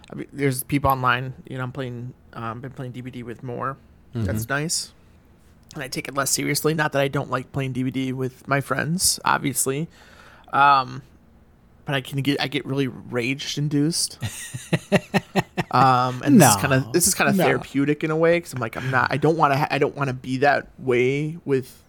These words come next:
Speaker 1: other people, you know?
Speaker 2: Mm-hmm.
Speaker 1: So it's, uh, it's, it's therapeutic at the same time. But, um, it's also far, far and few between what I've been playing anything, really.
Speaker 2: Yeah.
Speaker 1: Um,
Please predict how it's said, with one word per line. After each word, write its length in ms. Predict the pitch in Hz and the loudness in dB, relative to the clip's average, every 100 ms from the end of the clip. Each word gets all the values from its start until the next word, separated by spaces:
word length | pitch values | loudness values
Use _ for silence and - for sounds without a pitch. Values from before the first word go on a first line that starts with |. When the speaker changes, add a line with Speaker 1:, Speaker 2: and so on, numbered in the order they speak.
| _ _ _ _ _ _ _ _ _ - | _ _ _ _ _ _ _ _ _ -4
Speaker 1:
other 220 | 127 127 | 0 0
people, 460 | 127 131 139 165 185 _ _ - | 0 -2 2 2 0 _ _ -4
you 100 | 131 | 2
know? 140 | 123 | 4
Speaker 2:
Mm-hmm. 100 | 160 | 4
Speaker 1:
So 280 | 131 135 135 | 2 0 0
it's, 260 | 135 135 - | -4 -4 -2
uh, 320 | 131 127 127 - | 0 0 -2 -4
it's, 180 | 135 - | -10 -2
it's 200 | 139 - | 0 2
therapeutic 580 | 139 175 - 147 - - - - - - - - - | 2 4 4 4 2 -6 -20 -20 -20 -20 -20 -20 -12
at 100 | 123 | -6
the 60 | |
same 180 | 127 123 | -2 -2
time. 360 | 127 135 143 160 - | 2 2 2 -2 -2
But, 220 | 202 208 - - | 0 0 -6 2
um, 440 | 165 175 165 170 | 6 6 4 2
it's 120 | 156 147 | 0 0
also 180 | - 151 | 0 -6
far, 420 | - - 151 156 - | -8 -2 2 2 2
far 160 | 151 | 0
and 80 | 147 | 0
few 100 | 156 | -2
between 480 | 123 - 135 127 131 165 | -4 -2 -2 -2 -4 -6
what 140 | 131 | 0
I've 140 | 131 131 | 2 2
been 180 | 135 120 | -4 -4
playing 460 | - 139 123 107 - | -2 0 0 -6 -4
anything, 540 | 135 135 - - - - | -2 -2 -6 -12 -14 -16
really. 380 | - 127 113 123 - - - - - - | -8 -8 -8 -16 -20 -20 -20 -20 -20 -10
Speaker 2:
Yeah. 160 | 101 92 | -2 4
Speaker 1:
Um, 440 | 127 135 123 120 | 4 4 0 -6